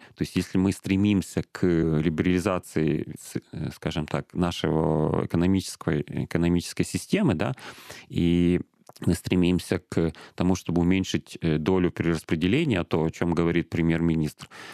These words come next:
то, по идее, мы ж, наоборот, должны как бы давать, э, возможности нашим людям чувствовать себя легко, непринужденно, и,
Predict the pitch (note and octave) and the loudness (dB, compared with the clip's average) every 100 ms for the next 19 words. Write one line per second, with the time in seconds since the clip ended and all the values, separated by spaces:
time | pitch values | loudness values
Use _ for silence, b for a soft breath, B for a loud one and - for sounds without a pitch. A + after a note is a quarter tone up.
0 | B _ E2+ D#2 E2+ F2+ E2 A2+ C3+ A#2+ | B _ -2 0 0 0 2 0 2 0
1 | G2+ B B _ - G2 G2 - F2+ G#2 | -2 B B _ -2 -2 0 -2 0 0
2 | B2+ F#2 F2 G2+ G2+ F2+ E2+ D#2+ E2+ G2 | 0 0 0 0 0 0 0 2 2 2
3 | G2 _ - - D#2 D2+ D#2 E2 F2+ G#2+ | -2 _ -6 -2 0 0 0 0 2 0
4 | G2 F2+ - - E2+ E2 E2 E2 A2 B2+ | 2 0 0 -2 -2 -2 -2 0 2 2
5 | F#2 F2+ _ _ _ _ - - - G#2 | 0 -2 _ _ _ _ -20 -20 -2 -2
6 | - F2+ F2 - E2+ F2+ F2+ - - C#3+ | 0 -2 -2 -6 -2 0 0 -4 0 2
7 | D#3+ B2 E2+ E2+ F#2 F2 - F2 F2 E2+ | 4 2 -2 -2 0 0 0 0 0 0
8 | G#2+ C3 G2 F2 B B B - E2+ F2+ | 0 2 2 0 B B B -4 0 4
9 | F2 E2+ | 4 2